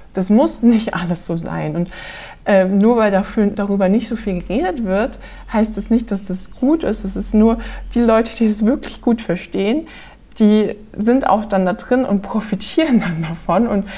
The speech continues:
denen ist natürlich auch nicht daran gelegen, alle da drauf, darüber aufzuklären. Oder sie sind halt so ein bisschen Aussteiger, ja. Ähm,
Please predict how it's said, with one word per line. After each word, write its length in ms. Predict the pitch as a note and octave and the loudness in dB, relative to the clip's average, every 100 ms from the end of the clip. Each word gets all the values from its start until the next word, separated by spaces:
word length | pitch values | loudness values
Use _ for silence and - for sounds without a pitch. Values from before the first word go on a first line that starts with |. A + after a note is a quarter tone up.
| - - | -10 0
denen 120 | A3 | 2
ist 100 | A3 | 2
natürlich 300 | G#3+ A3+ G#3+ | 0 0 2
auch 60 | G#3 | 2
nicht 180 | G#3+ | 2
daran 280 | G#3 - F#3 | -2 -4 -4
gelegen, 380 | F3 F#3 G#3+ - | -2 0 0 0
alle 160 | F#3+ F#3+ | 0 0
da 100 | G3 | 0
drauf, 380 | - F3+ F3 - - - - | 0 -2 -2 -6 -16 -8 -2
darüber 380 | F#3 F#3 E3 | 0 0 2
aufzuklären. 720 | - - - A#3 - D3 E3 B3 - - - | 0 -2 -10 -10 -6 -4 -4 -6 -12 -16 -4
Oder 340 | A#3 A#3+ A#3+ A#3 | 0 4 4 4
sie 60 | |
sind 160 | A3+ A#3 | 4 2
halt 240 | G#3 - | 2 2
so 80 | A3+ | 2
ein 100 | A3 | 2
bisschen 220 | B3 C#4 | 2 0
Aussteiger, 880 | - - G4+ - - D3+ D#3+ D#3 E3 | 0 0 -2 -2 0 0 0 -2 -2
ja. 260 | - A3+ A#3 - - - - - | -4 -6 -10 -16 -18 -18 -12 -4
Ähm, 460 | G3 F#3 F#3 G3 | 0 2 0 -2